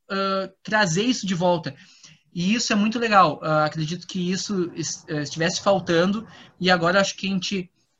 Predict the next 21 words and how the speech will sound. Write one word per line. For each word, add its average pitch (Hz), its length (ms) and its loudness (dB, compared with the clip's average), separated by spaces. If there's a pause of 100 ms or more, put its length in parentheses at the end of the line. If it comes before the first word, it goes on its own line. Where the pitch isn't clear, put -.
(440)
tá, 175 400 4
acredito 190 400 -4
que 208 60 -6
tudo 220 160 -6
seja 240 200 -2
um 226 60 0
ciclo, 220 400 -4
né? 165 180 0
E - 40 -2
acredito 180 320 -6
que - 80 -6
a 196 40 -4
gente - 120 -8
tá 196 100 0
dando 196 280 -2
a 208 40 0
volta 196 400 0
nesse 202 240 -4
ciclo 190 320 -6
de 175 140 -2
novo, 175 420 0